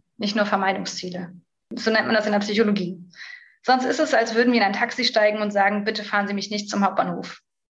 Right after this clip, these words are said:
Lasst uns träumen. Wir müssen anfangen, Lösungsgeschichten zu erzählen.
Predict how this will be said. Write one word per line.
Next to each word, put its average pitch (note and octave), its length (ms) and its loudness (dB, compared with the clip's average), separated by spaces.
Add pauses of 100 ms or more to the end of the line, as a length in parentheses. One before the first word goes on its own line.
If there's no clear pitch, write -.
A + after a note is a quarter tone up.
(580)
Lasst A3+ 200 0
uns A#3 160 4
träumen. G3 680 0 (880)
Wir A3+ 100 2
müssen B3 220 2
anfangen, A#3+ 420 2
Lösungsgeschichten A#3 720 0
zu F#3+ 120 0
erzählen. F#3 640 -4